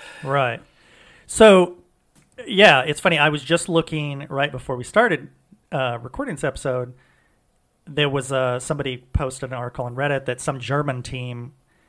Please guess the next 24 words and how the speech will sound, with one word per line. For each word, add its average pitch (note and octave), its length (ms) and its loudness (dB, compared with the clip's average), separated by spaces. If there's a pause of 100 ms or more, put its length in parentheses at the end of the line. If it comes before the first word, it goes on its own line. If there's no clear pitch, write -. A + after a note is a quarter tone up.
(100)
had C3+ 140 -2
analyzed C3+ 600 0
Chat B2 220 -6
G - 100 -12
P - 140 -12
T E3 540 -4 (380)
and D3+ 200 2
its C3+ 200 -6
capacity C#3 560 -2
for B2+ 160 -10
humor, A2+ 440 -12 (440)
and C#3+ 440 2
had C#3 200 -2
determined D3 680 0
that, B2+ 580 -2 (480)
I - 320 -2
didn't, C#3 260 -2
I D3+ 100 0
didn't E3 180 2
read D#3 200 0
the C#3 260 -4 (240)
paper. C3 360 -2
I B2 80 -2
was, A#2 220 -10